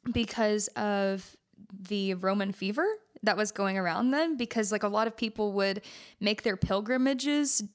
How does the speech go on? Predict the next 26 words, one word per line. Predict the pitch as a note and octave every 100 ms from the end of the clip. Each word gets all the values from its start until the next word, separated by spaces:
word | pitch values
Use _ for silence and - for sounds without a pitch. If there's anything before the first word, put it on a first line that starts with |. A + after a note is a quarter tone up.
| _
to | - G#3 G3
the | F3+
Vatican | F3 F3 G3+ G#3 G3
and | G3
to | G3
Rome | F#3+ F3+ F#3 F#3+ - - _
during | G3+ G3 G3
the |
summer. | G3+ - G#3 C4 D#4+ D#4+ _ _ _ _ _ _ - -
And | A3+ A3+ G#3 G3+ -
that's | G#3 G#3 G#3
when | A3 G3+ G3+ G3+
the | G3+
Roman | G3 F#3+
fever | G3 G3+ F#3+
hit | G3
its, | F#3 -
like, | -
peak. | - A#3+ - - _ - - _ -
So | - - G3 F#3+ F#3 F#3 G3 _ _ _ - G#3+
some | - G#3
people | F#3+ G3
think | F#3+ F#3
that | F#3+ F#3
he | F#3
moved | F3+ F3 F#3 -